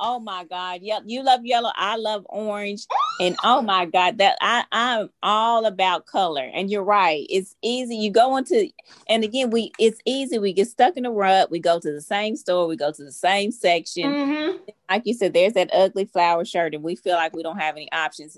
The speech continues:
Speaker 2: Yes.
Speaker 1: No. And, you know, let me say this too. In this year, twenty twenty-one, one of my, one thing that I committed is that I am going to shop Black.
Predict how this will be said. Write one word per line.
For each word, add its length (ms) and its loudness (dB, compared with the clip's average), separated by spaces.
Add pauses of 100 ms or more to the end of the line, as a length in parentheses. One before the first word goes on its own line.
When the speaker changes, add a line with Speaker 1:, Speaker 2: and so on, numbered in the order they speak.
Speaker 2:
Yes. 460 2
Speaker 1:
No. 220 -2 (420)
And, 160 -2
you 80 -12
know, 140 -4
let 180 -2
me 140 -8
say 240 0
this 200 -4
too. 540 -4
In 200 -8
this 280 -2
year, 260 0
twenty 300 -4
twenty-one, 840 -4 (280)
one 360 2
of 160 0
my, 540 -4 (160)
one 340 -2
thing 200 -4
that 140 -4
I 220 0
committed 580 -4
is 140 -4
that 180 0
I 240 -2
am 200 -6
going 260 -6
to 220 -6
shop 500 0
Black. 340 -2